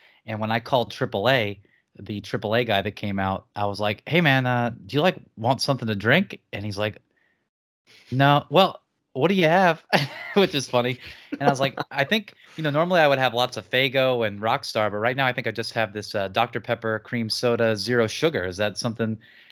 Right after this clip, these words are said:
Speaker 1: you're into? Rick, do you like cream soda?
Speaker 2: I haven't had it in quite some time, but the answer is yes. Remember that Rockstar marshmallow?
Speaker 1: Yeah.
Speaker 2: Oh, so good. Got that in Evansville, Indiana. So yes.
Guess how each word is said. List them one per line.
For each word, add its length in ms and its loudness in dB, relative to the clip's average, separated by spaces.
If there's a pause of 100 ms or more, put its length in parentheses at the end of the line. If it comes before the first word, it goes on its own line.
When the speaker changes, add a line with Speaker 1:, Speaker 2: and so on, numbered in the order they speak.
Speaker 1:
you're 140 0
into? 400 -2
Rick, 320 4
do 60 2
you 60 6
like 140 4
cream 140 4
soda? 280 2 (1000)
Speaker 2:
I 120 4
haven't 260 6
had 220 0
it 40 0
in 80 -4
quite 220 0
some 140 -10
time, 240 0
but 100 -4
the 120 -4
answer 220 -2
is 140 -10
yes. 240 -2 (220)
Remember 280 4
that 220 4
Rockstar 800 2
marshmallow? 680 2 (360)
Speaker 1:
Yeah. 360 6 (280)
Speaker 2:
Oh, 260 0
so 260 -2
good. 240 0
Got 200 -2
that 60 -2
in 100 -4
Evansville, 440 -2
Indiana. 420 -4 (240)
So 120 0
yes. 320 0